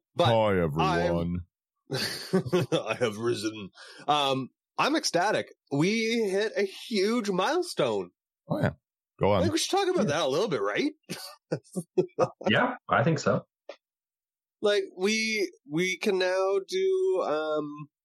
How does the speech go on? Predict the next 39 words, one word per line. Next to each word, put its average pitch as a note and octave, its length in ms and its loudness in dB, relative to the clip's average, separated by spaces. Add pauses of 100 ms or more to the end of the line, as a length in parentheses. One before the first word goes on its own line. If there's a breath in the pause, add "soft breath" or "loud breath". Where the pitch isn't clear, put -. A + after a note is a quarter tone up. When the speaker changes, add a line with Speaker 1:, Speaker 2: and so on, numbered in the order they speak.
(340)
Speaker 1:
we C3 160 2
have D#3+ 180 0
the E3 80 0
power D#3 220 2
to D3+ 100 0
do D3+ 160 0
kind D#3+ 160 -2
of D3 80 -2
memberships F3+ 480 0
on F#3 140 0
YouTube, C#4+ 320 -4 (840)
along D#3+ 320 2
with, D#3 300 0
um, D3+ 400 0
some D#3 160 -4
other D3 180 0
cool D#3 180 -4
things. E3+ 240 0
So E3 80 0
we C#3 120 2
hit D#3 180 -2
the D#3+ 60 -6
milestone C3 520 2
of A#2 320 0
being B2 540 0
the A2 220 0
first C#3 360 -2
tier B2+ 440 2
to A#2+ 100 -2
get A2 200 2
into A2+ 380 0
the G#2+ 360 0 (360 loud breath)
YouTube A#2 840 0 (180)
partner A2 340 0
program. F#2+ 720 -2
So - 160 -6
we've G#2+ 260 -2 (100)
hit A#2 180 0
the, A2 180 0